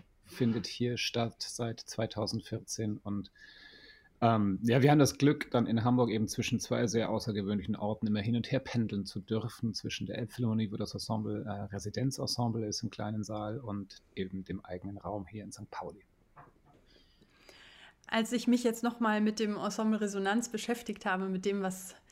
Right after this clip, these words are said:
Speaker 2: so ansteht, und auf ihrer Internetseite unterwegs war, da wurde ich ja auch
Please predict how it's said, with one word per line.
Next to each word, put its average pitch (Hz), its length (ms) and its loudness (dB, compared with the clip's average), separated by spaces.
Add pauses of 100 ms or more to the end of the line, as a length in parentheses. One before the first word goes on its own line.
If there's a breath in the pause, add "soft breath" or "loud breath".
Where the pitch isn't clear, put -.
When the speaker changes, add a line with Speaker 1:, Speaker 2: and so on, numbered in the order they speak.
(280 soft breath)
Speaker 2:
so 202 140 -4
ansteht, 240 680 2
und 202 240 0
auf 180 180 -4
ihrer 196 240 2
Internetseite 208 720 2
unterwegs 208 520 0
war, 185 280 4
da 196 160 0
wurde 214 160 0
ich 220 80 -6
ja - 120 0
auch - 180 -4